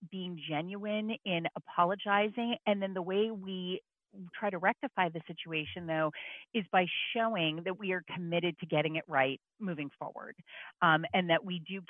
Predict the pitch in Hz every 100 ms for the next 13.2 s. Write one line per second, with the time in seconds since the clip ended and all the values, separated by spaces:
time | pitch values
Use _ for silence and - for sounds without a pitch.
0 | - 208 202 208 175 143 135 - - -
1 | _ 175 170 - 180 160 175 180 175 143
2 | 190 196 190 165 151 143 - - 156 143
3 | 139 - - - _ _ _ _ _ _
4 | - 180 165 160 160 - 170 143 - -
5 | 214 180 165 165 - 170 156 147 139 131
6 | - 165 156 147 160 156 156 180 147 135
7 | 151 139 - 156 - 160 156 147 147 147
8 | 151 156 143 147 147 139 139 143 - -
9 | - - 185 160 151 147 143 - - 151
10 | 143 151 143 135 - 143 135 - - 160
11 | 139 135 165 202 151 135 147 - 147 -
12 | 180 165 170 165 151 147 143 147 135 -
13 | 165 151